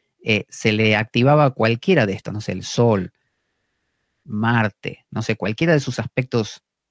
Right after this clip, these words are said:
personales, ¿no? De su vida, todos los demás estaban implicados. Por lo tanto, el tipo,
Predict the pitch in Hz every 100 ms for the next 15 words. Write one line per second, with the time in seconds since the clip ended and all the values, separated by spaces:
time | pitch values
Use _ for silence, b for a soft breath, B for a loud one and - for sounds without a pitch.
0 | _ - 98 - 107 87 80 110 120 101
1 | - 107 95 92 b b b b - 185
2 | 220 190 139 135 147 143 127 120 107 110
3 | 143 123 92 - _ 113 120 165 175 151
4 | 165 143 160 -